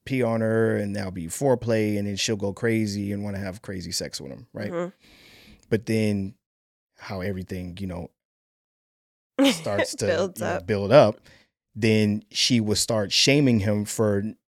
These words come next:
Speaker 1: not being able to do it on command, or not
Speaker 2: <laughs>
Speaker 1: having, not having a large enough bladder or enough urine
Speaker 2: Oh, my.
Speaker 1: in his, you know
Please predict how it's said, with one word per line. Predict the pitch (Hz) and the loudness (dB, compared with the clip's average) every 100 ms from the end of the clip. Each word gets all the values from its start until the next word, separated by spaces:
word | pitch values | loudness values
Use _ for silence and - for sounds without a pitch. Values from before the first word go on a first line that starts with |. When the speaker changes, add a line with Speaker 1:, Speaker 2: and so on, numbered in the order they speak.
| - | -10
Speaker 1:
not | 113 107 107 - 101 | -4 -2 -2 -6 -2
being | 113 113 | 2 4
able | 110 104 | 2 0
to | 98 | 0
do | 104 | 0
it | 101 | 2
on | 104 | 0
command, | - 120 101 101 101 139 - _ _ - | 0 0 0 -2 -4 -6 -8 _ _ -4
or | 107 104 101 - | 0 2 0 -2
not | 113 120 | 0 0
Speaker 2:
<laughs> | |
Speaker 1:
having, | 294 123 104 104 101 104 - _ _ _ | 4 4 4 4 2 -4 -18 _ _ _
not | 107 117 110 | 0 2 4
having | 120 110 | 4 4
a | 107 | 2
large | 104 110 104 | 4 4 2
enough | 98 | -2
bladder | 92 120 107 92 | 4 8 8 6
or | 101 104 | 4 4
enough | 98 95 92 | 4 2 2
urine | 110 110 98 92 92 | 4 4 4 0 -4
Speaker 2:
Oh, | 175 202 | -6 -6
my. | 160 82 | -6 -4
Speaker 1:
in | 113 | -4
his, | 104 98 92 - | -2 -4 -4 -6
you | 120 | -4
know | 98 92 92 | -4 -4 -8